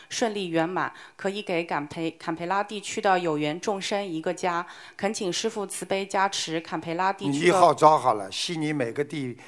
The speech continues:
Speaker 2: 每个省都有我们的，我们的佛教协会的分会的。你一号召，他们都会去的。
Speaker 1: 是。
Speaker 2: 坎培拉你们都住不下了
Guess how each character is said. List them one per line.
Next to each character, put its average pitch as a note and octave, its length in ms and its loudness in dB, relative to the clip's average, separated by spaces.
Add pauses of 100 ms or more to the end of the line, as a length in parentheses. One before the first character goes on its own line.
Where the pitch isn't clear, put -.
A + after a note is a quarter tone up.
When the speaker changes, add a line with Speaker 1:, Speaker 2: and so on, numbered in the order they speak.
(120)
Speaker 2:
每 B2 160 -4
个 E3 100 0
省 G#2+ 380 -4
都 D3+ 140 0
有 B2 140 2
我 A#2 120 -4
们 G#2 180 -10
的， G#2 220 -8 (300)
我 A2+ 80 -10
们 A2+ 160 -8
的 A2+ 280 -6
佛 - 260 -10
教 A#2+ 180 -4
协 G#2+ 200 -6
会 G#2+ 240 -12
的 F#2+ 120 -14
分 A2 200 -14
会 G#2+ 260 -12
的。 F2+ 100 -20 (400)
你 C3 100 -6
一 F3+ 140 -2
号 E3 220 4
召， D3 160 2
他 - 140 -4
们 F3 120 -4
都 G#3 120 -2
会 G3 160 -8
去 - 240 -8
的。 G2+ 100 -16 (360)
Speaker 1:
是。 F#3+ 400 -14
Speaker 2:
坎 A#2+ 200 -6
培 D#3 120 -2
拉 E3+ 140 -2
你 D#3 100 -2
们 C3+ 100 -4
都 D#3+ 100 -4
住 E3+ 160 -10
不 D3 100 -8
下 - 180 -10
了 D3 160 -8